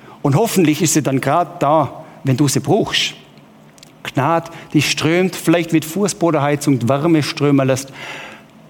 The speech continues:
strömt die Gnade von diesem Fundament Uhr in das Lebenshaus inne. Du kannst jetzt anschreiben, Fundament gleich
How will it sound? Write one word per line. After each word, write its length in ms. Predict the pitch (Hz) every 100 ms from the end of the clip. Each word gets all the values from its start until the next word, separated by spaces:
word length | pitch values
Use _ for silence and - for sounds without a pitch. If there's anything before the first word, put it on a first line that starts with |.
| - -
strömt 600 | - - 147 196 226 151
die 80 |
Gnade 460 | 131 135 147 190 -
von 120 | 156
diesem 280 | 151 147 131
Fundament 960 | - 147 143 123 113 139 196 220 285 -
Uhr 440 | 160 180 170 156 - - - -
in 140 | 143
das 200 | 139 -
Lebenshaus 640 | 131 113 110 - 117 110
inne. 240 | 107 113 113 - - - - - - - -
Du 40 | -
kannst 180 | 143 151
jetzt 140 | 143
anschreiben, 680 | 160 160 160 151 143 147 147 - - - -
Fundament 840 | - 139 117 160 196 196 - -
gleich 400 | - 151 160 160